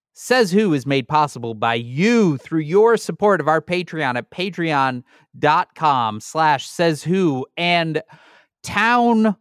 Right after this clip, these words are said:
Watch. That is everyone who supports at the five dollar a month or above level. You get bonus content, and tomorrow,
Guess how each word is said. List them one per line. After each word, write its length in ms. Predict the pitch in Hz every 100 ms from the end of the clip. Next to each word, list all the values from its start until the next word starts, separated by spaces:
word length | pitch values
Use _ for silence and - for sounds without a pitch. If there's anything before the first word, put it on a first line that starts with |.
| _
Watch. 920 | 139 139 156 120 110 - - - - _ _ _ _ _ _ _ _ _ _
That 160 | - 143
is 100 | 135
everyone 380 | 151 165 156 143
who 180 | 143 131
supports 460 | 151 - 156 143
at 100 | 135
the 120 | 123
five 440 | 113 - 160 180 170
dollar 360 | 170 156 151
a 60 | 139
month 280 | 131 127 120 -
or 180 | 131
above 460 | 127 117 123 123 117
level. 540 | 117 120 107 104 104 - _ _ _ _ _ _ _
You 160 | 139 160
get 420 | 175 160 123 117
bonus 480 | 151 170 175 165 -
content, 640 | 165 156 156 160 135 123 -
and 520 | 156 151 147 139 135 - _
tomorrow, 1040 | - 165 165 202 226 208 143 113 101 107